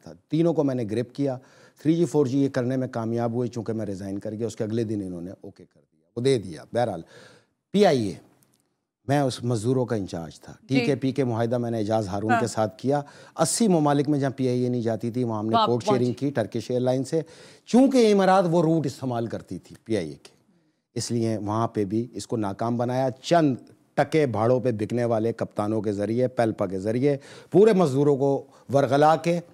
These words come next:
Speaker 1: और पीआईए के तमाम एयरपोर्ट्स बंद कर दिए गए और इस मुआहिदे को सबोताज कर दिया। आज उसकी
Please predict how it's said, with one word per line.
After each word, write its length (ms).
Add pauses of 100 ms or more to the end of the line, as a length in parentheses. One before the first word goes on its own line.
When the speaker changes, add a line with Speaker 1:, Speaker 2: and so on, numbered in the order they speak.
(400)
Speaker 1:
और 460 (240)
पीआईए 280
के 100
तमाम 360
एयरपोर्ट्स 360
बंद 220
कर 80
दिए 300
गए 160
और 220
इस 120
मुआहिदे 300
को 100
सबोताज 500
कर 160
दिया। 200
आज 260
उसकी 300